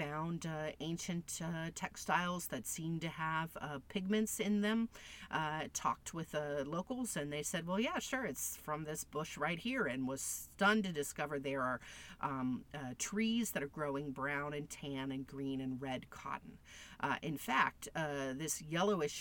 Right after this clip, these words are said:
shade of cotton is what we've bred, uh, over time because it makes dyeing and color matching less complicated, uh, makes bleaching less difficult because there's less to bleach out. But the naturally occurring shades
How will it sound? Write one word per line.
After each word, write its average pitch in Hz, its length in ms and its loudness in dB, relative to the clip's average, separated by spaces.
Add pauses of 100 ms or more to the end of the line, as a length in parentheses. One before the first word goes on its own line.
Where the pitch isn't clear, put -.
shade 143 260 0
of - 100 -8
cotton 147 320 -2 (100)
is - 120 -8
what 143 220 -2
we've 226 280 6
bred, 160 500 4 (100)
uh, 143 300 0
over 156 240 -2
time 131 320 -2 (100)
because 139 440 -6
it 151 180 -4 (200)
makes 151 320 -4
dyeing 165 680 2 (300)
and 147 180 -4
color 247 360 0
matching 147 440 0
less 135 220 -4
complicated, 156 960 0 (320)
uh, 139 260 -2
makes 143 400 -2
bleaching 208 560 2
less 165 140 -2
difficult 151 400 -4
because 147 240 -6
there's 143 200 -4
less 143 300 -2
to 143 120 -4
bleach 131 360 -4
out. 123 280 -4 (400)
But 156 240 0
the 156 80 -4
naturally 185 480 0
occurring 214 440 0
shades 170 540 -2